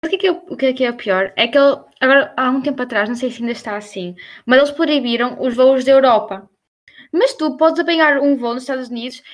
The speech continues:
ir para a Inglaterra, e de Inglaterra apanhar o comboio e vir para Paris.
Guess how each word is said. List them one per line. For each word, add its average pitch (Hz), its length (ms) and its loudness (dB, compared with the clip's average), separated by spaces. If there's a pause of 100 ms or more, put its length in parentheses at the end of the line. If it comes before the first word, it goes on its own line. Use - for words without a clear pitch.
(160)
ir 415 160 2
para 415 120 -2
a 349 40 2
Inglaterra, 285 580 2
e 277 80 -2
de 285 80 -4
Inglaterra 285 600 2
apanhar 294 600 0
o 269 160 -6
comboio 233 680 0 (200)
e 262 100 -6
vir 330 200 0
para 330 140 0
Paris. 285 400 -4